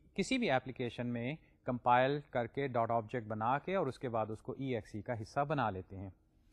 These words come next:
فلیکس سے جو اسکینر بنتا ہے، اس کے است-، استعمال کے سلسلے میں میں نے ایک چھوٹی سی مثال پچھلی دفعہ دکھائی تھی۔ میں چاہتا ہوں کہ اس مثال کو ذرا تفصیلاً دیکھ لیں تاکہ اندازہ یہ ہو جائے کہ چلو، اسپیسیفکیشن سے اسکینر تو بن گیا،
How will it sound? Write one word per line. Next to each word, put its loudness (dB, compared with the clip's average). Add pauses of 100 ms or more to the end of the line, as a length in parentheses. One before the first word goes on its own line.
(840)
فلیکس 6
سے 6
جو 6 (240)
اسکینر 4
بنتا 4
ہے، 2
اس -4
کے 0
است-، -6
استعمال 2
کے -2
سلسلے -2
میں -2
میں 0
نے -2
ایک -6
چھوٹی -2
سی -6
مثال 2
پچھلی -4
دفعہ -2
دکھائی -2
تھی۔ -4 (300)
میں 2
چاہتا 6
ہوں 4
کہ -4
اس -4 (120)
مثال 6
کو 0
ذرا 6
تفصیلاً -2
دیکھ -2
لیں -4 (440)
تاکہ 6
اندازہ 8
یہ 4
ہو 0
جائے 2
کہ -4
چلو، 2
اسپیسیفکیشن -2
سے -4
اسکینر -2
تو -4
بن 4
گیا، 4